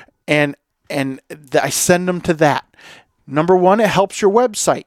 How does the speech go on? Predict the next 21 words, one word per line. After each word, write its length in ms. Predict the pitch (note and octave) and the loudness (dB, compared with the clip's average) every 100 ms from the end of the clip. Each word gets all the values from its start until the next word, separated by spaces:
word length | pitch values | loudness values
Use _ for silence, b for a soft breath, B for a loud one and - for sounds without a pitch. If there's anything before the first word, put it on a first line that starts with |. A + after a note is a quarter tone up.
| _ | _
You've 180 | E3 E3 | -12 0
got 200 | F#3 F3 | 0 2
more 200 | E3 G3+ | 0 2
people, 440 | A#3 A#3+ B3 A3+ | 0 0 2 2
more 340 | G3 D#3+ G#3 - | 0 0 0 0
eyes 400 | F#3 G3 G3+ - | 2 2 2 0
getting 300 | E3 F#3 F#3 | 2 2 2
on 180 | F#3+ | 2
your 100 | A3+ | 2
website, 480 | G#3 D#3+ D3+ E3+ F3+ | 4 4 2 0 0
more 300 | F3+ C#3 E3 | -2 -2 0
clicks. 580 | - - C#4+ A3 - - B B B B D3+ _ | 0 4 4 4 -6 -12 B B B B -20 _
The 300 | E3+ C#3+ - | -2 -2 0
algorithm 760 | D#3+ A3 A3+ A3 F3 D3+ F#3 F#3+ | 2 2 2 2 4 4 2 2
on 240 | D#3 D#3 | 0 0
Google 360 | F#3 B3 F#3 E3 | 0 0 0 -2
sees 440 | - A#3 A#3+ E3 | -2 -2 -2 0
that. 340 | D3 D3 F#3 | 2 2 0
They 140 | F#3 D3 | -2 -2
see, 340 | - G3 F3+ | -2 0 2
"Okay, 420 | F#3 C4+ D4 D4+ | 2 4 4 2